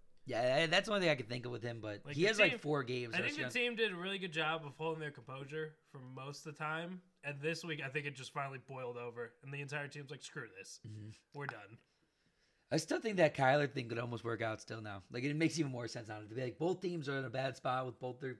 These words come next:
Speaker 1: quarterbacks, and be like, "You know what? We're just gonna s-, take a risk. Let's just switch it."
Speaker 2: I
Speaker 1: Like
Speaker 2: mean, I think the, the Broncos would love to do that right now. The Cardinals, if you did that, Cardinals,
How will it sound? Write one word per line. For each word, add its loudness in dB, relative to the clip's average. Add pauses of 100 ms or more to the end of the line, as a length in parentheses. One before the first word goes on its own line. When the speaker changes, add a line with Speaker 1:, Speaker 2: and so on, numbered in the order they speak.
(120)
Speaker 1:
quarterbacks, 0
and -10
be -4
like, -6
"You -6
know 0
what? 0 (1300)
We're 6
just 4
gonna 0
s-, -8 (140)
take 2
a -2
risk. -2
Let's -4
just -6
switch -2
it." -10 (180)
Speaker 2:
I -8
Speaker 1:
Like -4
Speaker 2:
mean, -4
I -4
think -6
the, -6 (680)
the -18
Broncos 0
would -14
love -8
to -20
do -16
that -16 (120)
right -16
now. -16 (100)
The -14
Cardinals, -4
if -10
you -6
did -4
that, -4
Cardinals, -6